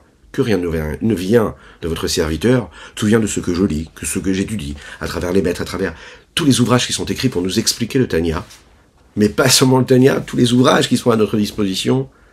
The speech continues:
que Dieu nous aide, encore une fois, à cela. Et on peut citer ce qui nous a aidé à préparer également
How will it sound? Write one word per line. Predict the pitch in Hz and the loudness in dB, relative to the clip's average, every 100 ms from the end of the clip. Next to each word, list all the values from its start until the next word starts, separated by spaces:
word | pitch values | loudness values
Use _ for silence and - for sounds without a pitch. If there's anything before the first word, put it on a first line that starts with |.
| - - _ | -20 -20 _
que | - | -8
Dieu | 82 | 2
nous | 127 127 | 4 8
aide, | 123 120 107 - | 8 8 4 -6
encore | - 98 107 | -6 0 0
une | |
fois, | 104 - 104 104 - _ _ - - | 0 0 0 0 -6 _ _ -20 -14
à | - | -6
cela. | - 95 98 127 131 _ _ - | -2 2 2 2 -4 _ _ -10
Et | |
on | 85 | -6
peut | |
citer | 101 107 139 147 147 - | -4 0 2 2 -2 -14
ce | - | -10
qui | 92 | -4
nous | 92 | 2
a | 101 | 4
aidé | 95 107 | 4 2
à | |
préparer | 95 92 87 98 | -2 -2 0 2
également | 113 113 117 120 | 4 4 6 4